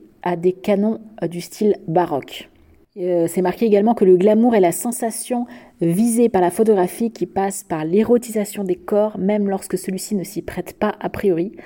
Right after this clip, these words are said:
C'est notamment le cas du cliché de Demi Moore, nue et enceinte, qui fit scandale aux États-Unis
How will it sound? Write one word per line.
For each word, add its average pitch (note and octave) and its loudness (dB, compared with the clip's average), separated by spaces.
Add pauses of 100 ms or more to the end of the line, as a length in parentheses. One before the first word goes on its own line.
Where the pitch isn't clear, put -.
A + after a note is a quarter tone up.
(300)
C'est - -6
notamment G#3 2
le E3+ 4
cas G3 -2
du E3 -6
cliché F#3+ -6
de F3+ 2
Demi F#3+ 2
Moore, F3 -4
nue F#3+ 2
et E3+ -4
enceinte, F#3+ -8
qui - -10
fit F3 -6
scandale G#3+ 0
aux E3+ 6
États-Unis E3+ 0